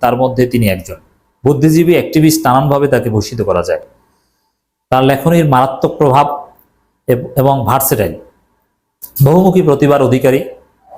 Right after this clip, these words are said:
আইন বুঝেন, সংবিধান বুঝেন, ফিলোসফি বুঝেন, ধর্ম বুঝেন, ধর্মের মধ্যে যে সেক্টারিয়ান বিভিন্ন কনফ্লিক্ট এগুলো বুঝেন, হানাফি, সালাফি, সুন্নি, শিয়া এগুলো বুঝেন,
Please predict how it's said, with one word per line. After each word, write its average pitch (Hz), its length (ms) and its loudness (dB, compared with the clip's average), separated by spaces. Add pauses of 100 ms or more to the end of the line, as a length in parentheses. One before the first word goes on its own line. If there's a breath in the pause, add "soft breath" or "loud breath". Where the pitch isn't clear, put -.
(120)
আইন 143 300 0
বুঝেন, 135 280 2
সংবিধান 131 520 0
বুঝেন, 127 380 0 (920)
ফিলোসফি 147 460 2
বুঝেন, 131 420 0
ধর্ম 143 400 2
বুঝেন, 131 460 2 (220)
ধর্মের 131 340 0
মধ্যে 135 320 0
যে 127 80 -2
সেক্টারিয়ান 156 640 0
বিভিন্ন 131 540 2 (600 loud breath)
কনফ্লিক্ট 151 480 -2
এগুলো 175 300 4
বুঝেন, 139 440 2 (720)
হানাফি, 147 440 0
সালাফি, 139 760 0 (200)
সুন্নি, 147 520 0
শিয়া 139 480 2
এগুলো 160 280 4
বুঝেন, 143 480 0